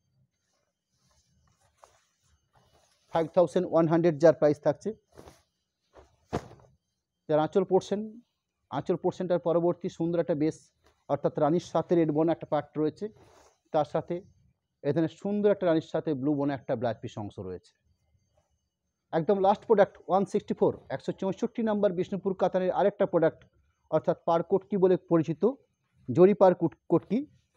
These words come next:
যেখানে আঁচল পোর্শনটা খুব সুন্দর করে বোনা, বোনা হয়েছে, একটা সুন্দর আঁচল অংশ। বাকি বডি বেসটার মধ্যে সুন্দর একটা রানীর টোন রয়েছে,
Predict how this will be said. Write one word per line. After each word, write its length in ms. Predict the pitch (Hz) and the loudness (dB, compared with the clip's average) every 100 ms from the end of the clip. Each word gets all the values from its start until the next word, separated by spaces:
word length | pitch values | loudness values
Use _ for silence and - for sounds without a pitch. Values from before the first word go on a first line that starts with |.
| _ _ _ _ _ _ 156 | _ _ _ _ _ _ -2
যেখানে 200 | 160 175 160 | 2 2 2
আঁচল 200 | 185 196 | 4 4
পোর্শনটা 300 | 202 - 202 190 | 4 0 0 -2
খুব 100 | 202 - | -4 -6
সুন্দর 300 | 220 214 220 220 | 0 6 6 6
করে 120 | 202 170 | 4 4
বোনা, 140 | 165 160 | 2 4
বোনা 140 | 160 151 | 4 4
হয়েছে, 280 | 165 - - - _ _ _ _ _ _ 143 | 2 0 -8 -10 _ _ _ _ _ _ -10
একটা 120 | 151 202 | -8 -4
সুন্দর 200 | 208 208 175 | 2 4 4
আঁচল 200 | 202 196 | 6 6
অংশ। 140 | 190 - 247 - _ _ _ _ _ _ - - - 156 | 4 -2 -6 -10 _ _ _ _ _ _ -20 -20 -2 -2
বাকি 180 | 156 190 | 0 2
বডি 140 | 160 165 | 4 4
বেসটার 220 | 175 - 185 | 0 -2 -4
মধ্যে 160 | 185 - | -4 -4
সুন্দর 260 | 202 202 | 0 2
একটা 120 | 190 180 | 2 2
রানীর 180 | 170 165 | 0 0
টোন 120 | 170 165 | 0 0
রয়েছে, 240 | 170 160 | 0 -2